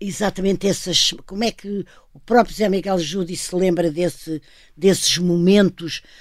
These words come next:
tão, eh, era indescritível essas semanas que antecederam a vinda da, da intervenção da Troika, a aflição do,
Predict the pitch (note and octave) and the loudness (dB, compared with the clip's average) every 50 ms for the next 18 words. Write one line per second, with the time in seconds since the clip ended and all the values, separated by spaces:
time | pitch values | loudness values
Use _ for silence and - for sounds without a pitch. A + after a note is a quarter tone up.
0 | - - - - - _ F#3+ F#3+ F#3 F#3 F#3+ F#3 F3+ F3+ E3 - - - - - | -20 -20 -20 -20 -10 _ 0 2 4 4 4 4 4 2 0 -2 -8 -18 -20 -20
1 | - - - - - F3 F3 - - F#3+ G3+ G#3+ A3 A3 - - C4 C#4+ C#4 - | -20 -20 -20 -20 -16 -14 -14 -14 -12 -6 -4 -4 -2 -2 0 4 4 4 4 4
2 | - - - B3+ A#3+ - - B3 G#3+ B3 B3 A#3+ A#3 A3+ - - A#3 G#3 - - | 0 0 0 -2 -2 0 2 2 2 2 2 2 2 0 0 0 -2 0 0 0
3 | - G#3 G#3+ A3+ A3+ A#3 G#3 - - - - A3 G#3+ G#3+ A3 G#3+ G#3+ G3+ - - | 0 0 0 2 2 2 0 0 -2 -4 -6 -6 -4 -2 2 2 2 0 0 -2
4 | - - E3 E3+ A3 A#3 A#3 A#3 A#3 A3 G3+ - - - _ _ _ F3+ F3+ D3 | -4 -4 2 4 4 6 6 4 2 2 0 -4 -8 -20 _ _ _ -6 -4 0
5 | D3 G#3 A3+ A3+ A3 F#3 G3+ G3 F3+ E3+ F#3+ F3+ F3 F3 E3 D#3+ E3 D#3+ D#3+ D#3+ | 2 6 6 6 6 6 6 4 4 4 2 2 2 2 0 -2 -2 -2 0 0
6 | D#3 D3 E3+ D#3+ C#3+ F3 E3+ - - F#3 E3+ E3 F#3 - - G3+ G#3+ G3+ - G3 | -2 -2 -4 -4 -4 -4 -4 -2 -2 -4 -2 -2 -4 -4 -2 -4 -4 -4 -2 -4
7 | F#3 F3 - F#3 F#3 D3 - - G3+ F#3 F#3 F3 E3+ E3+ | -4 -4 -4 -6 -8 -8 -4 -2 0 0 0 2 0 0